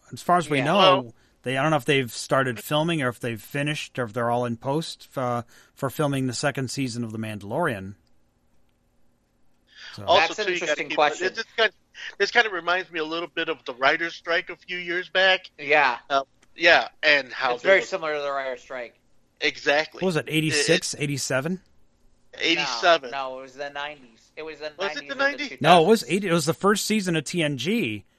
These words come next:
Speaker 1: when
Speaker 3: Right.
Speaker 1: the writer's strike
Speaker 2: Oh,
Speaker 1: was
Speaker 2: I'm
Speaker 1: going
Speaker 2: thinking
Speaker 1: on.
Speaker 2: about the next. There was another one.
Speaker 1: Yeah, there was another one.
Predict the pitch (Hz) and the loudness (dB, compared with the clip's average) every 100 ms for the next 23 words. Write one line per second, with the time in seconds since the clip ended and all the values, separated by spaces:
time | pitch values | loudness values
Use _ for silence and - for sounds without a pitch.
0 | _ _ _ _ _ 120 117 143 156 127 | _ _ _ _ _ -8 0 6 6 4
1 | 123 127 139 190 233 175 170 165 175 - | -2 0 2 4 6 8 8 10 8 6
2 | 285 208 170 - 143 160 240 - _ - | 0 4 4 4 2 2 0 -4 _ -2
3 | 180 214 170 175 202 214 160 120 95 _ | 2 2 0 2 2 2 -2 -6 -12 _
4 | 117 127 135 175 220 180 120 95 92 | -8 -4 4 6 6 2 -2 -6 -14